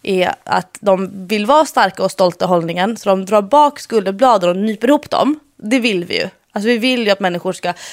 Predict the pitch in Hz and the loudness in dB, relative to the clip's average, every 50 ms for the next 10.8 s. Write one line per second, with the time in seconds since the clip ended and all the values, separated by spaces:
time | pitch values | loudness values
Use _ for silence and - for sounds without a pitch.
0 | - - - - 214 202 196 196 - 202 208 208 - - - 180 175 185 185 196 | -18 -16 -4 0 2 2 2 0 -2 -2 -2 -2 -2 -4 -6 -4 -4 -4 -6 -6
1 | - 180 - - 185 180 - - - - - - - - - 233 208 196 202 196 | -8 -6 -2 -2 -2 -2 -2 -4 -14 -20 -20 -20 -12 -2 0 2 2 2 2 2
2 | 214 208 202 202 190 - 202 196 180 190 185 190 208 190 190 190 185 - - - | 2 2 2 2 0 -2 -2 -2 -2 -2 -2 -2 -2 -2 -2 -2 -2 -4 -6 -4
3 | 226 254 269 240 214 180 170 170 170 175 - - 190 - - - 233 202 170 170 | 0 2 4 4 4 2 0 -2 -6 -8 -8 -8 -8 -8 -6 -6 -8 -8 -4 -2
4 | 185 240 220 185 165 165 175 175 175 - 175 180 190 - 254 240 - - - 127 | 0 0 2 2 2 2 2 2 2 2 0 0 -2 -2 -2 -4 -2 0 0 0
5 | - 220 214 _ _ - - - - - - - - - - _ _ - 214 208 | 0 -2 -6 _ _ -20 -20 -20 -20 -20 -20 -20 -20 -20 -20 _ _ -2 0 2
6 | 202 196 - 208 196 208 254 285 285 294 285 - 190 175 175 175 190 - 208 208 | 2 2 0 -2 0 2 2 4 4 4 4 4 4 2 2 0 -2 -6 -4 -2
7 | 202 196 202 208 226 254 254 294 285 233 285 254 220 - - - 202 175 180 180 | -2 0 2 4 4 4 4 2 4 4 4 2 2 0 -2 -4 -2 -2 0 2
8 | 202 180 180 104 110 190 247 226 - - - - 190 180 180 - 175 - 208 202 | 2 2 2 2 0 -2 -2 -4 -8 -12 -10 -8 -8 -8 -8 -10 -10 -12 -14 -12
9 | - - - - - - 196 185 - - 135 98 65 101 - - - - - - | -8 -6 -6 -6 -8 -8 -10 -10 -6 -4 -4 -4 -4 -6 -10 -14 -18 -14 -8 -6
10 | 202 190 156 147 170 190 - - 202 - - - - - - 208 | -4 -2 0 0 -2 -2 -4 -8 -10 -8 -6 -6 -6 -6 -6 -8